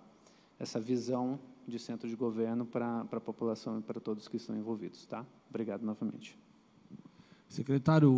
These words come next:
Speaker 2: Wesley Vaz, do T C U, suas considerações i-, iniciais. Qual o papel do T C U, né, nesse,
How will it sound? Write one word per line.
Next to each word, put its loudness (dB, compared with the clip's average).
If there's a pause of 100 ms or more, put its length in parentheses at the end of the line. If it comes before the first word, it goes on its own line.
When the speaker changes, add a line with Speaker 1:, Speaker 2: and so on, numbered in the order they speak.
(260)
Speaker 2:
Wesley 6
Vaz, 2
do 0
T 0
C 2
U, 6
suas -4
considerações -2
i-, -8
iniciais. 0 (220)
Qual 8
o 8
papel 6
do 8
T 2
C 2
U, 8
né, 2
nesse, -2